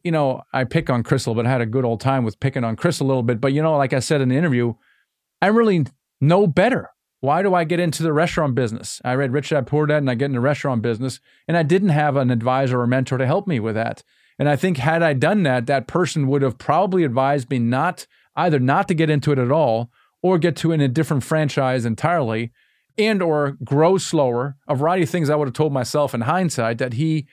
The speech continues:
or she would have told me, and I didn't do it. I was like, "No, I don't need that. I can figure this out on my own." And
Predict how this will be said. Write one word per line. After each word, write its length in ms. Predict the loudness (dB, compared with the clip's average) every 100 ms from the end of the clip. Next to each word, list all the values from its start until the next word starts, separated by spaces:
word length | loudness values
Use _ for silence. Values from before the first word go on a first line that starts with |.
| -8
or 40 | -6
she 220 | -2 0
would 140 | 0
have 120 | -2
told 280 | -2 0 0
me, 240 | 0 -2 -6 -16 -20 -4
and 100 | 0
I 60 | 2
didn't 240 | 2 2
do 160 | 2 0
it. 180 | -2
I 100 | -4
was 100 | -4
like, 100 | -2
"No, 260 | 0 0 0
I 100 | 0
don't 220 | 0 0 -4
need 160 | -4
that. 160 | 0 2
I 100 | 2
can 140 | 0
figure 240 | -2 -2 -2
this 180 | -2
out 240 | -2 -4 -4
on 120 | -6
my 160 | -2 0
own." 180 | 0 0
And 160 | -4